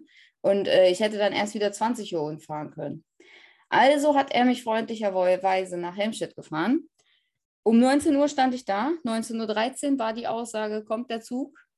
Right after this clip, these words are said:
Und ich hatte schon gesehen, dass ein Anschlusszug in Braunschweig auch ausgefallen wäre. Da stand dann irgendwie so, Halt entfällt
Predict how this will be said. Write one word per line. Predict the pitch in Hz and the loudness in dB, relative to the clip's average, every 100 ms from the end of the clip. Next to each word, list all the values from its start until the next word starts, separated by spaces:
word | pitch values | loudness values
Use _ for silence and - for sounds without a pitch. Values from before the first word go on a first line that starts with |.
| _ _ _ | _ _ _
Und | 202 214 208 | -2 -2 0
ich | 214 220 | -6 -4
hatte | 226 240 | -4 -4
schon | - 226 220 202 | -4 -2 0 0
gesehen, | 175 208 233 277 | -2 -2 0 0
dass | 233 214 214 - | 0 -4 -6 -10
ein | 196 190 - | -10 -8 -4
Anschlusszug | 208 277 - 302 - - 302 349 - - _ _ - | -2 -2 -4 -8 -8 -8 -4 -4 -8 -20 _ _ 0
in | 208 202 202 208 - | 2 2 -4 -8 -12
Braunschweig | 170 190 285 - 254 277 285 _ _ _ _ _ _ _ | -2 2 2 -2 -6 -4 -6 _ _ _ _ _ _ _
auch | - 320 - | 0 0 2
ausgefallen | 349 - 247 - 190 190 190 | 0 0 -6 -6 -4 -4 -4
wäre. | 185 202 208 302 | 0 0 0 -2
Da | 302 | -4
stand | 214 214 220 | -4 -4 -4
dann | 214 | -6
irgendwie | 220 208 | -6 -6
so, | 214 | -6
Halt | 208 226 | -4 -4
entfällt | - 220 - 196 254 | -6 -10 -2 0 0